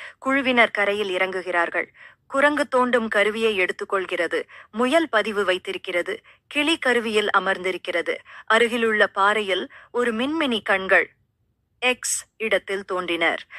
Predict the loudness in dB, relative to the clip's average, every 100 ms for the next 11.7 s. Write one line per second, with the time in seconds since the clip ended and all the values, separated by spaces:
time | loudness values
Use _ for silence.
0 | -16 -6 4 6 4 0 -4 -4 -4 -4
1 | -4 -2 2 2 2 -2 -4 -2 0 0
2 | 2 0 -2 -4 -4 -4 -4 -4 0 2
3 | 4 2 0 -2 -2 0 -2 -6 -12 -12
4 | -14 -6 2 2 2 2 0 0 -2 0
5 | 0 0 -2 -6 _ _ _ _ -2 0
6 | 0 0 -2 -2 -2 -2 0 0 2 2
7 | 2 -2 -4 -12 _ 0 2 2 0 0
8 | 2 4 4 4 0 -4 -6 -4 -2 -4
9 | -8 -18 -6 -2 0 2 4 4 4 4
10 | 2 2 0 -2 -2 -6 -10 -12 -6 -4
11 | 0 2 2 0 -2 -2 -4